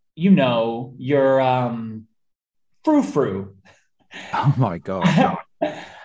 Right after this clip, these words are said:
Speaker 1: I was in shock, Darren, let me just tell you. So I think I just nodded and kind of laughed, but internally was so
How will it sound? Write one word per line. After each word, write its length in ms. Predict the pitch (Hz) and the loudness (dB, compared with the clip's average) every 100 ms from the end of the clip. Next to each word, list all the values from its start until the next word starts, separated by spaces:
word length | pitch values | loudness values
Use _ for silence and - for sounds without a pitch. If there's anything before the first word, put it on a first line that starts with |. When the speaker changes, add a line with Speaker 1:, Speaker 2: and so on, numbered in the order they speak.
| _ | _
Speaker 1:
I 200 | 180 196 | 2 4
was 260 | 208 208 185 | 6 6 4
in 400 | 185 180 170 170 | 0 0 0 -2
shock, 540 | - 160 139 104 - | -4 0 0 0 -4
Darren, 400 | 175 135 120 113 | -8 -6 -6 -6
let 100 | 131 | -8
me 100 | 139 | -8
just 240 | 135 147 - | -8 -8 0
tell 140 | 135 | 0
you. 160 | 123 110 | 2 -2
So 240 | - 147 | 0 0
I 200 | 135 147 | 0 -4
think 360 | 147 196 196 196 | -2 2 2 0
I 160 | 151 135 | -4 -4
just 400 | 156 151 - _ _ _ | -4 -6 -8 _ _ _
nodded 800 | 143 143 131 131 139 127 120 120 123 - | -8 -2 0 2 2 0 -2 -4 -6 -8
and 300 | 127 120 117 | -8 -6 -8
kind 280 | 147 127 120 | -6 -6 -4
of 240 | 113 110 - _ _ - | -4 -6 -14 _ _ -8
laughed, 580 | 123 127 120 117 - 131 | -2 0 0 -2 -6 -4
but 200 | 127 139 | -4 -4
internally 800 | 143 - 151 151 151 131 127 120 | -12 -6 -2 0 -2 -2 -6 -4
was 500 | 123 120 113 110 - | -2 -2 -6 -10 -20
so 840 | - - 143 143 139 131 123 120 | -20 -8 -2 0 0 0 -4 -8